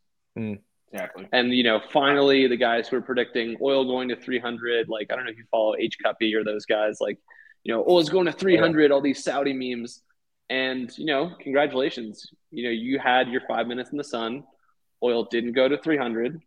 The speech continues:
Speaker 3: It's back below, you know, eighty-five. Um, but, like, everyone really enjoyed meeting you. Uh, and we'll see you in ten years. I think that's kind of the prognosis for them. And it's unfortunate, but, like,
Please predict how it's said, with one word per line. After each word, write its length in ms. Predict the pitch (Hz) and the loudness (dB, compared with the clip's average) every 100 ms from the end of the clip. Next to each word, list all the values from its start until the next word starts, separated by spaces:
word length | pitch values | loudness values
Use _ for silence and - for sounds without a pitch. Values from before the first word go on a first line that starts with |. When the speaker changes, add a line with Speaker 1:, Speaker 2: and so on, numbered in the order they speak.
| _ _ _ - | _ _ _ -16
Speaker 3:
It's 140 | 107 | -16
back 280 | - 117 110 | -4 -2 0
below, 260 | 127 123 127 | 4 6 6
you 100 | 127 | 4
know, 100 | 120 | 2
eighty-five. 560 | 117 120 - 113 113 165 - _ _ _ _ - | 0 0 2 4 2 2 -8 _ _ _ _ -8
Um, 520 | - 113 110 110 107 104 _ | -2 0 0 -4 -8 -12 _
but, 80 | 135 | 4
like, 180 | 131 120 | 4 4
everyone 480 | 123 131 135 127 127 - | 2 2 2 0 -4 -2
really 240 | 135 139 | 2 2
enjoyed 300 | 131 135 120 | 2 0 0
meeting 220 | 123 220 | 0 -2
you. 220 | 110 - - _ _ _ _ 113 | -6 -10 -16 _ _ _ _ -2
Uh, 380 | 110 107 107 104 - | 0 0 -2 -4 -6
and 140 | 123 | -4
we'll 80 | 120 | -4
see 160 | - | -2
you 140 | 123 120 | 0 0
in 140 | 113 | -2
ten 180 | 131 110 | -2 -2
years. 420 | 113 71 - - _ _ _ _ _ _ _ _ - | -2 -6 -8 -14 _ _ _ _ _ _ _ _ -4
I 80 | 120 | 0
think 160 | 165 | 2
that's 200 | 156 151 | 2 0
kind 180 | - 151 | 0 0
of 60 | 123 | 2
the 40 | |
prognosis 580 | 117 113 113 135 147 - | 2 2 -2 -6 -10 -10
for 100 | - | -6
them. 280 | 78 80 - | -6 -8 -8
And 120 | - | 2
it's 140 | 127 - | 4 6
unfortunate, 600 | 135 175 208 - 120 - - | 4 6 6 6 0 0 6
but, 260 | 123 117 - - - - - _ _ _ - | 6 6 0 -18 -20 -20 -20 _ _ _ 0
like, 260 | 139 143 | 6 6